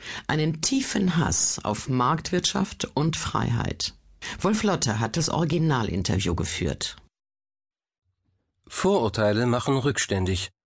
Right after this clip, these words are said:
Speaker 2: Sein neues Buch ist vorn auf den Bestsellerlisten und viele halten es für eine unerhörte Provokation.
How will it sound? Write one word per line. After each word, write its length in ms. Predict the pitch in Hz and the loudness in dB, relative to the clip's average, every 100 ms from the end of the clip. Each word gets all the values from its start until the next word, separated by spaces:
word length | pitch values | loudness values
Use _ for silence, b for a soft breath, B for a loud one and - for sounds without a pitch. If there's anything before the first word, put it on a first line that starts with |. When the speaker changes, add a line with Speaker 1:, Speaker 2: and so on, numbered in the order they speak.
| _ _ _ _ _ - | _ _ _ _ _ 0
Speaker 2:
Sein 240 | 143 156 | 2 4
neues 320 | 160 202 - | 4 4 2
Buch 260 | - 143 160 | 2 2 4
ist 240 | 127 - | 0 0
vorn 340 | - 123 117 131 | 0 0 2 0
auf 160 | 120 | -2
den 160 | - 123 | 0 0
Bestsellerlisten 840 | 131 - - 104 104 113 - 113 - B | 0 0 0 2 4 2 2 0 0 B
und 120 | - 139 | -2 0
viele 380 | 190 156 127 | 2 2 2
halten 260 | 110 113 131 | 2 0 0
es 140 | 127 | 0
für 120 | - 117 | 2 2
eine 200 | 110 113 | 2 2
unerhörte 640 | 143 113 90 101 92 98 | 2 2 2 2 0 -2
Provokation. 800 | - 101 104 120 - - 87 69 | 0 2 2 0 -2 0 0 -2